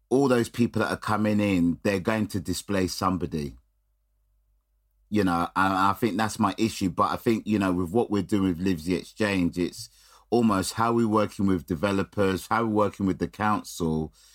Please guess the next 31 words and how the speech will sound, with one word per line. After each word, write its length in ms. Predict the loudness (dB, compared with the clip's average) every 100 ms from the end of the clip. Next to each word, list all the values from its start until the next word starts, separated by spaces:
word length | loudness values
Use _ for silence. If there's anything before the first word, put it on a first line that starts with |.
| _ _
to 140 | -4
create 340 | 0 2 2 0
opportunities. 800 | -2 -2 -2 0 2 0 -4 -2
So 100 | 0
rather 280 | 2 2 2
than 120 | 0
people 320 | 2 0 0
being 300 | 0 0 2
displaced, 840 | 0 -4 -2 0 2 0 -4 -8 -16 _ _ _ -2
they're 140 | 0
actually 260 | 0 -4 -2
competing, 800 | -2 -2 0 0 0 -4 -6 -12 _ _ _ _ _ _ _ _ _ _ _ _ _ _ 0
you 140 | 2
know. 320 | 2 0 -2 -2
And 420 | 0 0 0 -2 -10 _ _ _
I 80 | -4
think 540 | 0 2 2 0 -8 -2
even 280 | 2 4 4
when, 220 | 4 4 2 2
you 120 | 4
know, 380 | 4 2 0 -4 -2
I've 140 | 0
had 160 | 0 0
quite 220 | -2 2
a 40 |
number 220 | 2 4 2
of 100 | 0
phone 300 | 0 0 0
calls 340 | 0 0 0
from, 280 | 0 0 2
like, 220 | 0